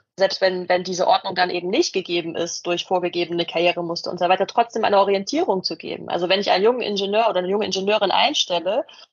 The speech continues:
und dann zum Beispiel als Vorgesetzte am Anfang gleich ein Gespräch führen und sagt, "Wo möchtest du denn hin? Was ist denn dein Ziel?" Und,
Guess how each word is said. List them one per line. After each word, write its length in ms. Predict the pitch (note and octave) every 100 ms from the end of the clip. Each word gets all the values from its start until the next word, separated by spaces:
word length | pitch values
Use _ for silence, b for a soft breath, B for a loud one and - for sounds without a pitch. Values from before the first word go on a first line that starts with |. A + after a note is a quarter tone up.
| _
und 300 | - G3+ - _ _
dann 180 | F#3 F#3+
zum 100 | G3
Beispiel 220 | F#3 -
als 140 | F3+
Vorgesetzte 760 | - B3 B3+ F#3+ F#3 - F#3 F3+
am 120 | F3+
Anfang 280 | F#3 A#3+ A3
gleich 220 | F#3 F#3
ein 40 | F3+
Gespräch 340 | F3+ B3+ D4
führen 100 | G#3+
und 40 |
sagt, 180 | F#3+ F#3+ _ -
"Wo 100 | F#3+
möchtest 300 | G3+ - -
du 40 |
denn 160 | F#3+ F#3
hin? 240 | B3 D#4+
Was 140 | F3+ -
ist 160 | F3+
denn 100 | F#3
dein 140 | E3+ D#3+
Ziel?" 320 | - C#4+ G#3+
Und, 120 | F3+